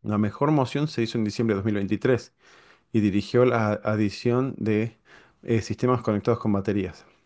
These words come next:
Para el resto de esta presentación nos referiremos a,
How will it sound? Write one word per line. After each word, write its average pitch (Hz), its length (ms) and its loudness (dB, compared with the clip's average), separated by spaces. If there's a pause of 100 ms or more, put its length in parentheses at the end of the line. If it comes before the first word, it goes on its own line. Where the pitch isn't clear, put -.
(840)
Para 113 160 2
el 95 40 0
resto 113 260 2
de 117 60 6
esta 120 160 -2
presentación 123 680 0
nos 117 140 0
referiremos 117 680 0
a, 110 300 -2